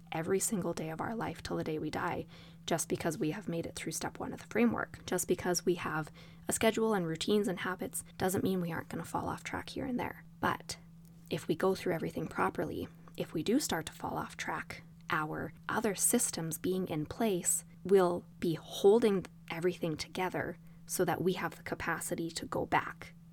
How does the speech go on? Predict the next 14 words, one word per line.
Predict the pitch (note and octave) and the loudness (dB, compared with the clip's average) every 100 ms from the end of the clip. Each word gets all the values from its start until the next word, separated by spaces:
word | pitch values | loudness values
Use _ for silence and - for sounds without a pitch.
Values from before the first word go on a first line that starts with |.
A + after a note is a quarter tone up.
| - | -6
and | D#3 | -6
fix | - - F3 - - | -6 -2 0 0 -2
that | B2 | -4
first | - - D#3+ - | -6 -6 -4 -4
step | - - - - | -4 -6 -4 -4
as | D#3 | -2
well, | - D#3+ D#3 - | 0 0 -2 -4
to | E3 | -4
continue | - F3 - F#3+ F3 | -2 -2 0 2 2
to | E3 | 0
keep | E3+ F3 - | -2 -4 -2
everything | D#3 D#3+ D#3+ D#3+ | -2 -2 -4 -4
in | D3+ | -4
harmony | - G#3 F#3 D#3 | 0 2 2 0